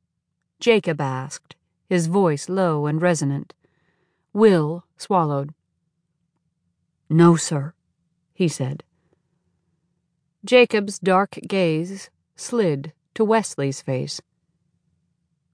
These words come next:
"It's all your idea, then." Wes's neck and jawline went red.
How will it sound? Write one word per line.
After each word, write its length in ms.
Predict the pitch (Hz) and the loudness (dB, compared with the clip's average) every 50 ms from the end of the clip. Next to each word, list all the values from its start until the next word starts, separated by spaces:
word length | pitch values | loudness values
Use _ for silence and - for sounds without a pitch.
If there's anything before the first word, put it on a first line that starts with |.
| _ _ - | _ _ -10
"It's 280 | - 127 131 - - | -8 -8 -8 -4 0
all 320 | 165 156 156 151 151 151 151 | 2 2 4 4 4 2 2
your 320 | 143 156 175 180 175 165 | 2 2 4 4 4 4
idea, 760 | 156 143 135 131 123 120 120 127 123 120 120 117 117 - - _ _ _ _ - - | 4 2 0 0 -2 -4 -8 -8 -10 -10 -10 -14 -16 -18 -20 _ _ _ _ -12 -6
then." 460 | 170 156 151 139 127 120 123 139 _ _ _ _ _ _ _ _ _ _ _ _ _ _ _ _ _ _ _ _ _ _ _ - | -2 -2 -2 -2 -2 -6 -10 -14 _ _ _ _ _ _ _ _ _ _ _ _ _ _ _ _ _ _ _ _ _ _ _ -2
Wes's 400 | 208 214 208 - - 220 180 156 | 0 0 0 2 2 0 2 2
neck 360 | 220 240 240 247 233 - - | 2 2 2 0 -2 -2 -4
and 120 | 202 190 180 | -2 -2 -2
jawline 600 | 180 202 202 190 175 156 151 147 147 156 156 160 | -2 0 0 0 0 0 -2 -2 -4 -4 -4 -4
went 240 | 160 165 170 170 175 | -2 -4 -4 -4 -6
red. 440 | 185 180 180 165 147 139 139 143 | -6 -4 -4 -2 -2 -4 -6 -8